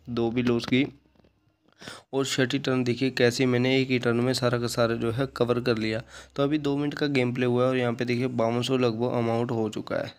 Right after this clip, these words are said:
तो बावन सौ अमाउंट है। अभी नेक्स्ट फिर से दोबारा इन्वेस्टमेंट करते हैं पाँच सौ, और देखिए तीन निकालिए, तीन और तीन छः,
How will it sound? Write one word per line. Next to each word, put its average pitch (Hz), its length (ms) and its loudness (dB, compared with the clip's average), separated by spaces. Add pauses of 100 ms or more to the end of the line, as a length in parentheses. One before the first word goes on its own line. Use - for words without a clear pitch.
(140)
तो 123 140 -6
बावन 117 340 0
सौ 131 160 0
अमाउंट 120 320 0
है। 127 100 4
अभी 120 220 0
नेक्स्ट 117 380 -2
फिर 120 200 -8
से 123 180 -6
दोबारा 117 340 0
इन्वेस्टमेंट 117 520 -6
करते 113 260 -4
हैं 120 140 -4
पाँच 113 260 -2
सौ, 135 160 -6 (520)
और 120 140 -4
देखिए 127 460 -4 (380)
तीन 117 260 -4
निकालिए, 120 500 -2 (1000)
तीन 123 240 -4
और 123 160 -4
तीन 120 280 -4
छः, 117 340 -6